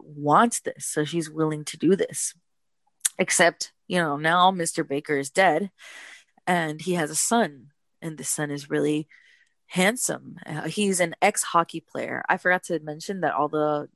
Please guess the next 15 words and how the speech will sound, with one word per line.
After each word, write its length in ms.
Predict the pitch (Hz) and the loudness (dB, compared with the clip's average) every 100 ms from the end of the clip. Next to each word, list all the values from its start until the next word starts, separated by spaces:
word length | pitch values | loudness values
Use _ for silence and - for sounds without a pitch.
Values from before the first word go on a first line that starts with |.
| - | -2
guys 360 | 135 139 156 | 0 0 -4
and 180 | 160 156 | -8 -6
all 160 | 139 151 | -2 -2
the 80 | 156 | -2
heroes 460 | - 156 156 165 | -6 -2 0 0
here 260 | - 190 190 | 0 0 2
are, 240 | 131 123 - | 2 0 -2
are 320 | 127 131 123 | -4 -2 -4
related 460 | 131 156 156 151 156 | -4 -2 0 -2 -6
to 120 | - 147 | -6 -6
hockey 320 | 139 147 151 | -4 -4 -6
teams 320 | - 156 151 | -8 -10 -10
in 120 | 156 | -8
some 240 | 160 170 165 | -6 -6 -4
way, 220 | 175 202 | -6 -6